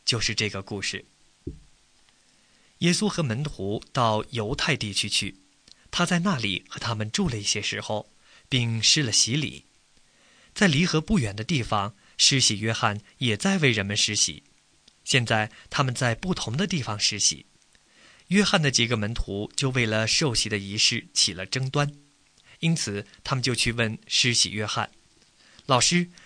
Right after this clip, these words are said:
在河对面和你在一起的那个人，你和他说过话的那一位，你也为他做见证的那一位，现在他正在施洗，每个人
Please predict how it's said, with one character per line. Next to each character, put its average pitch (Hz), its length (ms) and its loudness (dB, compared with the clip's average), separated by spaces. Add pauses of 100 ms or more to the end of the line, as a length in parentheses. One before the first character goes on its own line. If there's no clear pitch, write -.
(120)
在 185 140 0
河 151 160 0
对 190 180 2
面 120 280 2 (180)
和 - 140 0
你 151 120 4
在 160 200 -2
一 156 180 0
起 - 160 2
的 113 140 0
那 117 120 0
个 110 140 -2
人， 104 280 -2 (380)
你 131 120 2
和 131 100 0
他 160 220 0
说 208 180 0
过 180 100 0
话 190 240 2
的 131 120 -2
那 113 180 2
一 104 120 -2
位， 107 260 0 (460)
你 160 100 2
也 147 80 6
为 127 120 0
他 151 220 -2
做 143 160 -2
见 185 260 2
证 127 160 0
的 113 120 -2
那 110 180 -2
一 98 120 -6
位， 107 260 -2 (340)
现 131 240 2
在 117 240 4 (140)
他 175 160 0
正 220 200 2
在 123 140 -2
施 117 220 2
洗， - 340 0 (320)
每 135 180 6
个 190 120 0
人 156 260 2